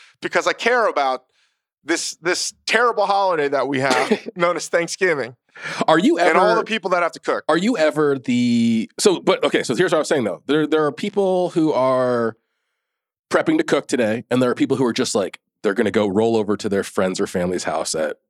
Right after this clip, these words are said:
Speaker 2: two o'clock this afternoon or something. Have you ever been that person who just shows up?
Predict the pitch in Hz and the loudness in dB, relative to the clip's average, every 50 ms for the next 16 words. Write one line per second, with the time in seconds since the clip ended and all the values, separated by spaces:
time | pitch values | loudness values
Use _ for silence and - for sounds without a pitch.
0 | _ _ _ _ - 98 82 - - - - 120 98 85 - 101 80 80 - 78 | _ _ _ _ -16 -16 -16 -14 -10 -2 2 2 2 2 0 -2 -2 -2 -4 -6
1 | - 80 76 - - - 73 71 - - - - - - - - - - _ _ | -4 -4 -4 -6 -8 -10 -12 -10 -8 -8 -6 -6 -6 -6 -10 -14 -18 -18 _ _
2 | _ _ - - _ - 147 151 226 226 269 - 226 233 220 175 131 127 139 139 | _ _ -20 -8 _ 0 4 4 4 4 4 2 2 0 0 2 2 0 0 0
3 | - - - 214 208 - 214 170 180 165 165 - - - - - 160 160 156 - | -2 -2 -2 -2 0 0 0 0 0 0 0 -2 -2 0 2 2 2 2 2 2
4 | - 147 196 - _ | 0 0 0 -2 _